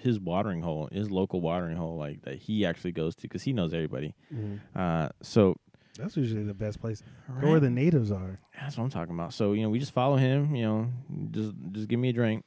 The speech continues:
Speaker 1: So followed him down to this, um, uh, local,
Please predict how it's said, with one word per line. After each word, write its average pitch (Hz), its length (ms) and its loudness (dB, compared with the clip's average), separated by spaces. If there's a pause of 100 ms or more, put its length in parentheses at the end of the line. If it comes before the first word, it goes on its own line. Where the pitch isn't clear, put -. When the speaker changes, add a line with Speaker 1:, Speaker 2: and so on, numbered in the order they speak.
(160)
Speaker 1:
So 101 300 2 (100)
followed 113 260 2
him 120 160 4
down 110 240 2
to - 140 -4
this, 104 260 0
um, 87 400 0 (1600)
uh, 80 640 -4 (500)
local, 104 800 4